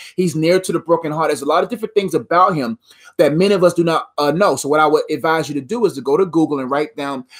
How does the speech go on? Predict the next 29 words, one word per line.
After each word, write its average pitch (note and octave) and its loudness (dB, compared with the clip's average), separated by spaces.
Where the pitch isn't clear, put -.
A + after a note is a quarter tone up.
the B2+ 0
attributes D3 -2
of B2 -6
God. B2+ 2
You C#3 -2
know, C3 -2
the, C3 -8
most D3+ 0
websites E3+ 0
give C#3+ -2
you C3+ 2
a A#2+ 0
long D3+ 0
list E3+ 0
of A#2+ -4
God's C#3+ -2
attributes C3+ -6
with C3 -8
scriptures E3+ -2
that C3 0
go A#2+ 0
with D#3 2
them. G2+ -4
What C#3+ 2
you C#3 -4
do C#3+ 2
then A3+ 4
is C#3+ 0
<clears throat> - 4